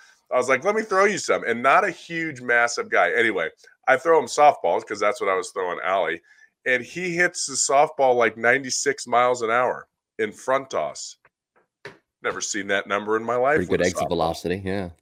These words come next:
Speaker 1: With a softball, I mean, the, there might be a couple softball players in the country that can hit a softball, uh, uh, ninety miles an hour, okay, ninety, ninety-one.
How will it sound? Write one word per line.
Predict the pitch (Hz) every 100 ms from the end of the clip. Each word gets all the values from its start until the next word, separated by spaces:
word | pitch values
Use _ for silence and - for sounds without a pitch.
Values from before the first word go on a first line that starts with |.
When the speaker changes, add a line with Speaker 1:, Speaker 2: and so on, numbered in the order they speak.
| -
Speaker 1:
With | 165
a | 160
softball, | - 156 143
I |
mean, | 143
the, | 139 110 _ _ _ _ _ _ _ _ -
there | 135 131
might | 131 151 170 170 135
be | 143 -
a | 113
couple | - - - 143 139 139 135
softball | 123 - 117 113 120 113
players | 120 110 110 107 104 - _ _ _ -
in | 101
the | 92
country | - - 123 123 113 98 90 87 85 - _ _ _ _ _ _ _ _
that | 98 98 98 -
can | 113 92
hit | 104 120 117
a |
softball, | 104 - - 107 107 - 98 95 95 90 - -
uh, | - - - - -
uh, | 87 85
ninety | 104 110 104
miles | 90 76 78
an | 73
hour, | - - _ _
okay, | 76 76 85
ninety, | 98 104 101
ninety-one. | 95 95 92 87 73